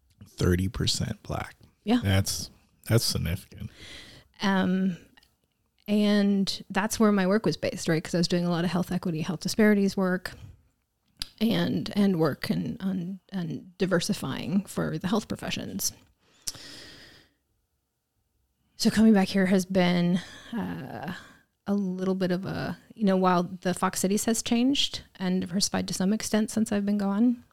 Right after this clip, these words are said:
Speaker 2: um,
Speaker 1: Right.
Speaker 2: I'm, I've also changed significantly, and much of it because of,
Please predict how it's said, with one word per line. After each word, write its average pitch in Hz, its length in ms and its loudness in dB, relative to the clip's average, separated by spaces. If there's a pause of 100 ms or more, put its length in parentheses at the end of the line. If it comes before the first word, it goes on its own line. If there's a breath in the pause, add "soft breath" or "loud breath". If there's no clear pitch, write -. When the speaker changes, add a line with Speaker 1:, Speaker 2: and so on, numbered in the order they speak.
(120)
Speaker 2:
um, 170 60 -12
Speaker 1:
Right. 160 240 -6
Speaker 2:
I'm, 220 300 0
I've 214 220 2
also - 280 0
changed - 400 -2
significantly, - 1000 -4
and 175 260 -6
much 202 240 -2
of 185 80 0
it 143 140 -2
because 190 560 -4
of, 117 640 -8